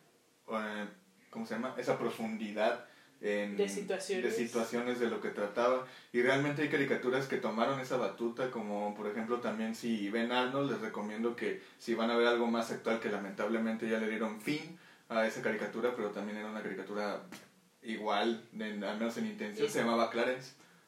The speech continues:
Speaker 1: Entonces,
Speaker 2: Clarence.
Speaker 1: si pueden ver esa caricatura, eh, junto con Hey Arnold, compárenlas, y la verdad es que Arnold es mucho mejor, pero Clarence mantuvo esa intención también.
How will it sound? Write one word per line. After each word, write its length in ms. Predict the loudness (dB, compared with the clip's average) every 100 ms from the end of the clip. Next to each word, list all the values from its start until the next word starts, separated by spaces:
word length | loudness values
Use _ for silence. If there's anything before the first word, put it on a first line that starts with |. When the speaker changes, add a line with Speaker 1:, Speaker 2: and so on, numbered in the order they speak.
| -8
Speaker 1:
Entonces, 300 | 2 6 6
Speaker 2:
Clarence. 280 | 6 4 0 -12
Speaker 1:
si 160 | -4 -2
pueden 320 | 4 6 8
ver 140 | 8 8
esa 160 | 6
caricatura, 640 | 2 0 -2 2 2 0 -6 -20 -20 -20 -10
eh, 320 | -2 0 2 0
junto 300 | 0 2 2
con 180 | 0 2
Hey 160 | 4
Arnold, 320 | 6 6 2 0
compárenlas, 760 | -4 2 4 4 2 0 -2
y 60 | 0
la 120 | 0
verdad 380 | 2 4 4 2
es 140 | 0
que 520 | 0 2 4 2 0 -8 -20 -20 -20 _ _ _ -20 -20 _ _ 6
Arnold 340 | 8 8 6
es 60 | 4
mucho 260 | 2 -2 -4
mejor, 460 | -6 0 0 0 -10 _ _ _ 2
pero 300 | 4 4 4
Clarence 420 | 4 4 4 0
mantuvo 380 | -4 0 2 2
esa 160 | 2
intención 480 | -4 -4 -8 -6 -6
también. 380 | -4 -6 -6 -10